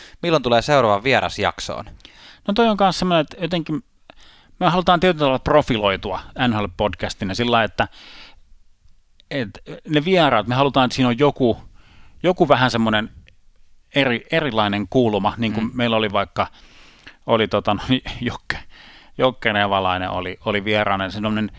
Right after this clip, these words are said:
Speaker 2: joka vähän katsoo peliä niin kuin samal-, samasta tulokulmasta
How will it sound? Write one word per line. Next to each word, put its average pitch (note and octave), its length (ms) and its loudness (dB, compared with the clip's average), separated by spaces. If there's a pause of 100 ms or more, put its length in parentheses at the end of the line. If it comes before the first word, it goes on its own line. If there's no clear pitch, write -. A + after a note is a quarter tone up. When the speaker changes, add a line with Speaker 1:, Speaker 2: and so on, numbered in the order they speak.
(300)
Speaker 2:
joka A2 280 0
vähän C#3+ 420 0 (220)
katsoo F#2+ 640 -2 (180)
peliä G#2 320 -4
niin F#2+ 140 -6
kuin F#2 120 -10
samal-, G#2 560 0
samasta A#2 580 0 (1800)
tulokulmasta F#2+ 1080 -4